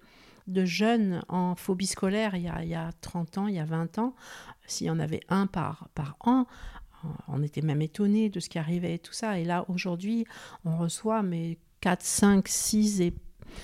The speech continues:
appels, euh, téléphoniques de parents qui sont perdus parce que leur enfant est en dépression, euh, a une phobie sociale, ne veut plus sortir de chez lui, et cetera. Donc, euh, je me suis beaucoup, euh, interrogée aussi. Pourquoi, pourquoi c'est de, c'est de pire en pire, quoi.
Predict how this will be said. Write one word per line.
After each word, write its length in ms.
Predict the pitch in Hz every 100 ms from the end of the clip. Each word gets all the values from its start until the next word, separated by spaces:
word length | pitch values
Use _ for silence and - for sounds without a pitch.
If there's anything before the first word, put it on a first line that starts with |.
| - - 170
appels, 380 | 160 208 214 196
euh, 160 | 170
téléphoniques 760 | 165 175 175 - 180 196 214 190
de 100 | 190
parents 520 | - 143 185 208 208
qui 140 | -
sont 160 | - 170
perdus 520 | 170 160 165 202 208
parce 200 | 196 156
que 100 | -
leur 140 | 180 160
enfant 360 | 147 - 185
est 140 | 190 175
en 80 |
dépression, 800 | 165 165 - 160 - 190 196 196 202 - - - - -
euh, 360 | 175 180 - 175 175 - -
a 180 | - 160
une 100 | 170
phobie 300 | - 175 175
sociale, 680 | - 208 - 220 214 208 202
ne 60 |
veut 120 | 170
plus 140 | 170 -
sortir 300 | 170 - 170
de 120 | 175
chez 180 | - 190
lui, 440 | 196 202 208 208
et 60 | 190
cetera. 520 | - 175 185 - 269 - - - - -
Donc, 260 | 190 185 -
euh, 140 | 180
je 120 | 180
me 60 | 180
suis 160 | -
beaucoup, 500 | 190 196 - 233 220
euh, 360 | 190 180 180 - - - - - -
interrogée 540 | 190 - 196 254 311
aussi. 240 | 233 - 196
Pourquoi, 500 | - - - 240 233
pourquoi 540 | - - - 247 247
c'est 160 | - -
de, 160 | 170
c'est 220 | - - 180
de 80 | -
pire 200 | - 185
en 80 | 202
pire, 320 | - 320 -
quoi. 140 | 135